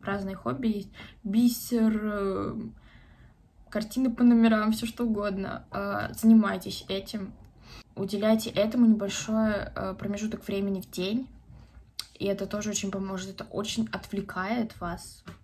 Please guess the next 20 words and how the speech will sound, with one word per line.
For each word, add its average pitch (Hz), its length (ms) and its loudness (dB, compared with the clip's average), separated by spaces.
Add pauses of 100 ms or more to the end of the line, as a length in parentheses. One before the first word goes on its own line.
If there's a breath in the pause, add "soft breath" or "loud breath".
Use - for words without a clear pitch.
(180)
Это - 180 -8
правда, - 420 -6 (140)
это - 220 -10
очень 190 340 -8
отвлекает. 226 640 -6 (1300 loud breath)
И, 214 540 -2
э, 190 300 -2
в 180 80 -10
принципе, 208 680 0
вам 196 240 -2
сразу 202 440 -4
станет 196 520 -6
легче 214 340 -2
в 233 80 2
моменте. 202 720 -2
Если 190 300 -6
у 190 60 -4
вас 185 160 -6
приступ - 440 -12
тревоги, 214 680 -6